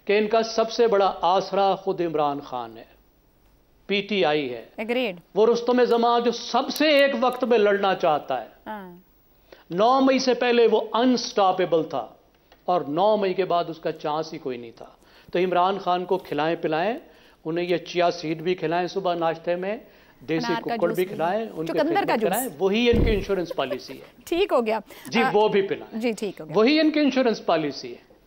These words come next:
Speaker 2: इफ्तिखार साहब, अ, ये कहिएगा कि, अ, शहबाज शरीफ साहब, वज़ीर आज़म पाकिस्तान खुद से ब-, मुखातिब हैं, आवाम को बता रहे हैं या सियासी मुखालिफिन को पैगाम है, मगर उनका पूरा पॉलिटिकल प्रोफाइल मुफाहमती है?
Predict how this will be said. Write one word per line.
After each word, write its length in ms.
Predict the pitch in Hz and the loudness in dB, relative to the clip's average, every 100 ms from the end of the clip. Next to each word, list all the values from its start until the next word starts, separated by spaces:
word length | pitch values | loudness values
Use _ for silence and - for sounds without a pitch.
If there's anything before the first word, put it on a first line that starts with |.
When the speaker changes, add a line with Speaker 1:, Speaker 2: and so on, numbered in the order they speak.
| _ _ _ _ | _ _ _ _
Speaker 2:
इफ्तिखार 340 | 294 320 311 349 | -2 0 0 0
साहब, 300 | 392 403 302 | 2 0 2
अ, 80 | 262 277 | 2 2
ये 260 | 277 233 320 | 2 0 -2
कहिएगा 500 | 311 285 269 269 294 | 0 0 2 2 2
कि, 260 | 294 294 | 2 2
अ, 100 | 294 - _ _ 226 233 240 _ _ _ _ - | 2 -2 _ _ 0 2 0 _ _ _ _ -16
शहबाज 400 | - 233 214 240 | -4 0 2 2
शरीफ 280 | - 294 285 | 2 0 2
साहब, 200 | 302 254 | 0 2
वज़ीर 180 | 220 | 2
आज़म 160 | 247 277 | 2 2
पाकिस्तान 420 | 269 262 254 277 | 0 -2 -2 -2
खुद 180 | 277 240 | -2 -4
से 220 | - 311 | -2 -2
ब-, 120 | 254 - | -2 -4
मुखातिब 460 | 262 277 269 294 | 0 -2 0 -2
हैं, 160 | 294 311 - | 0 -2 -4
आवाम 340 | 190 196 247 | -2 0 0
को 140 | 262 285 | 0 -2
बता 320 | 269 269 262 | 0 2 2
रहे 120 | 277 | 2
हैं 140 | 285 | 0
या 100 | 302 | 0
सियासी 360 | 262 233 202 254 | 0 -2 -4 -4
मुखालिफिन 500 | 226 226 214 208 233 | -2 0 0 0 -2
को 100 | 226 | -2
पैगाम 380 | 214 190 190 208 | -4 -4 -2 -4
है, 100 | 190 - - - | -6 -8 -6 -2
मगर 120 | 320 | 0
उनका 200 | 330 339 | 2 0
पूरा 420 | - - 339 392 | -2 -2 2 4
पॉलिटिकल 420 | 392 311 294 302 | 2 0 0 0
प्रोफाइल 460 | 302 294 233 254 269 | 0 0 2 0 2
मुफाहमती 720 | 240 - 240 220 240 240 254 | -2 0 0 2 0 0 0
है? 220 | 220 220 | 2 -2